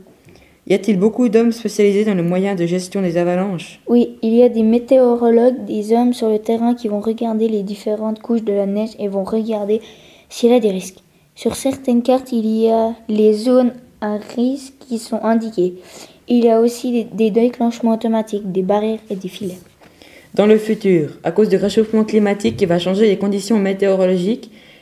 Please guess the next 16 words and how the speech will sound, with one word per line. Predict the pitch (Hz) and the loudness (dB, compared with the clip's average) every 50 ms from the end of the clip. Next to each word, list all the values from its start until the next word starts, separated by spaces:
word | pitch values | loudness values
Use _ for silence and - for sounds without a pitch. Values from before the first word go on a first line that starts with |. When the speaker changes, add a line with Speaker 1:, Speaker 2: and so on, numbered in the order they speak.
| _ _ | _ _
Speaker 1:
et | - | -2
encore | 185 190 180 175 175 | -2 0 0 -2 -4
plus | 180 - 233 220 | -2 -2 -2 0
de | 190 | 0
skieurs | 190 185 - - - 220 214 220 208 | -2 -2 -4 0 2 2 2 2 2
en | 180 170 | 0 0
hors-piste, | 180 185 185 - 208 208 240 - - - - - - - - - - - | -2 -2 -2 -4 -4 -4 -4 -4 -8 -16 -20 -20 -20 -20 -20 -20 -4 0
y | 175 | 2
aura-t-il | 202 208 208 208 190 170 | 2 2 2 0 -2 0
plus | - 220 226 220 | 0 0 0 2
le | - 202 | 2 4
risque | 196 214 214 175 | 4 4 4 4
d'avalanche ? | 190 190 185 196 214 247 269 208 165 - - - - _ _ _ | 2 2 2 2 2 2 0 -2 -4 -6 -12 -16 -20 _ _ _
Speaker 2:
Oui, | - 247 | 0 0
c'est | 247 247 - 208 - | 0 0 -2 -2 0
exact. | 247 240 226 196 185 185 - - - - - | 0 2 2 0 -2 -4 -8 -14 -20 -20 -20